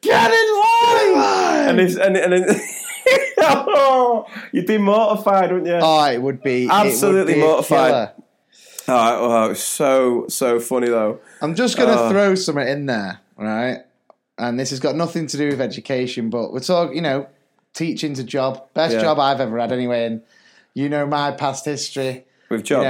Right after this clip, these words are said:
Speaker 1: jobs?
Speaker 2: oh, yeah, I've got a roll call like none other.
Speaker 1: You got a C V like no other, yeah.
Speaker 2: C V like none other. So we've got, what have we got on there? We've got the Co-op, we've got Iceland, we've got Next.
Speaker 1: Yeah.
Speaker 2: And then we've got what I'm gonna come to is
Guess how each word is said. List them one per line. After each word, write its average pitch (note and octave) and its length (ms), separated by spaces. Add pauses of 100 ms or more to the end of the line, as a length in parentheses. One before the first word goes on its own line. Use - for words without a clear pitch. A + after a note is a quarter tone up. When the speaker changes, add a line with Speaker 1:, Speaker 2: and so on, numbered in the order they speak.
Speaker 1:
jobs? - 140
Speaker 2:
oh, C#3+ 180
yeah, B2+ 260
I've B2 120
got C3 160
a C#3 40
roll D3 360
call C3+ 520 (1000)
like B2 520
none C#3 280
other. B2+ 220
Speaker 1:
You A2 60
got C3 120
a A#2+ 40
C D3 300
V C#3 220
like C3 220
no B2+ 220
other, A#2 140
yeah. F#3+ 200
Speaker 2:
C F#3+ 40
V F3+ 240
like E3+ 260
none F3 180
other. C#3 320
So C#3+ 240
we've C#3+ 200
got, D3 240
what D#3+ 140
have - 80
we D#3+ 60
got C#3+ 140
on C3+ 100
there? B2 180
We've A2+ 120
got C3+ 200
the C#3 80
Co-op, F3 600
we've C#3 280
got B2 260
Iceland, D#3+ 880
we've B2 220
got A#2 400 (200)
Next. - 720 (520)
Speaker 1:
Yeah. B2+ 300 (240)
Speaker 2:
And F3 180
then F#3 400 (240)
we've E3+ 200
got G3+ 200
what G3 120
I'm F#3 100
gonna F#3+ 140
come G#3+ 260
to F3+ 160
is D#3+ 320